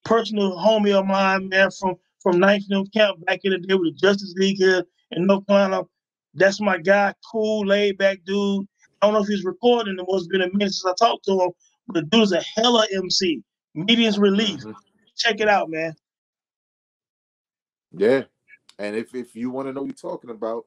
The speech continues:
Speaker 2: the link is in the description on Spotify, on Apple Music. You can listen to, uh, those playlists of recommendations from that time in hip hop. That's gonna do it for us.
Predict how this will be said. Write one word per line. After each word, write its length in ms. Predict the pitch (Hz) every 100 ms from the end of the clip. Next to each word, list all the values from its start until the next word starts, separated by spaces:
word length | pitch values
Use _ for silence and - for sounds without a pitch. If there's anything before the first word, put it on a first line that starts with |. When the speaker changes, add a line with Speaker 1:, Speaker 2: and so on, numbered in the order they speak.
| _ _ -
Speaker 2:
the 80 |
link 180 | 92 107
is 120 | 98
in 100 | 107
the 60 | 107
description 680 | 98 - 120 110 - 110 101 _ _ _
on 80 | -
Spotify, 840 | - 110 110 110 - 117 - 101 _ _ _
on 120 | 87
Apple 320 | 80 110 - 113
Music. 460 | 113 101 98 92 _ _ _ -
You 120 | 92
can 80 | 92
listen 260 | 101 95
to, 260 | - 110 98
uh, 200 | 90 90 -
those 240 | 95 -
playlists 520 | - 107 98 92 -
of 120 | 87
recommendations 760 | 95 95 90 87 95 90 - 82
from 140 | - 80
that 200 | 87 -
time 240 | 87 80
in 60 | 80
hip 160 | 98 -
hop. 260 | 92 - _ _ _ _ -
That's 240 | 101 -
gonna 220 | 113 98
do 220 | 87 110
it 60 | 107 -
for 140 | - -
us. 460 | 123 123 - -